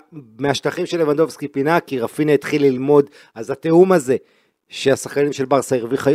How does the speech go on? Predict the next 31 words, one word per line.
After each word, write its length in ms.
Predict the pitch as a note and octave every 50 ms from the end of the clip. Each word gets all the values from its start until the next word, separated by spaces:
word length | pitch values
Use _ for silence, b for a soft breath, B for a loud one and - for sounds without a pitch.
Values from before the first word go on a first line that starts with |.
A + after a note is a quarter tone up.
| D3+ C#3 D3+
הרוויחו 380 | C#3 A2+ A2 C#3 C#3+ - D3 D3+
איתו 200 | C#3+ - C#3+ C#3
העונה, 220 | C#3 C3+ C3+ C#3
אנחנו 220 | C3+ B2+ A#2+ A2 A2+
נראה 200 | A2+ A2 B2 B2
את 60 | A2+
זה 240 | G#2 B2 B2 A#2 A2 -
גם 180 | - B2 A#2 A2+
בעונה 260 | A2+ A2 A2 A2 A2+
הבאה, 220 | A2 G#2+ A#2 A#2 B2+
את 120 | - -
ההמשך 380 | G#2+ G#2 F#2 - - B2 - -
מגמה 360 | A#2+ G#2+ A2+ A#2 B2 C3+ C#3+
הזאת, 300 | D3 C#3+ G3+ A3 C#3 b b b b b b b b b b b b
אה, 420 | A#2+ B2+ C3 C3 C3 C3 C3 C3 C3 G2+
ו-, 480 | A#2+ B2+ C3 B2+ B2+ B2+ B2+ B2 B2 A#2+ - _ _ _ _ _ _ _ - - - - - -
תשמע, 320 | - - B2 D3 D3 C3+ G#2 - _ _ _ _
זה 340 | G#2 A2 A#2 A#2+ A#2 A#2 A#2 A2
עונה 260 | A2 A2+ B2 C#3 C#3+
ראשונה 380 | D3 C#3+ - - C3 C3+ C#3+
פנומנלית 840 | C#3 - _ _ - C3 C3 C3 B2+ B2 B2 B2+ C3 C#3 D3 D3+ D3
שלו, 300 | - E3 E3+ F3+ F3+ F3 b b b b b b b b _
הוא 80 | A2+ A2
יכול 420 | A2+ A2+ A2 - - - D3+ D#3+
להיות 380 | D#3 D3+ D3+ D3+ D3+ D#3+ D#3 -
שחקן 380 | - - - - - C3+ C3+ C#3
העונה, 260 | C3 B2+ A#2+ A#2+ A2 G2+ _ -
מועמד, 500 | G2+ G#2+ G#2+ A2 A#2+ C3 C#3 C#3 C3+ C3+ _ -
אה, 140 | B2+ B2 A#2+
רציני 360 | A2+ A2 - - A#2+ A2+ A2+
מאוד. 220 | A2+ A2 G#2 G2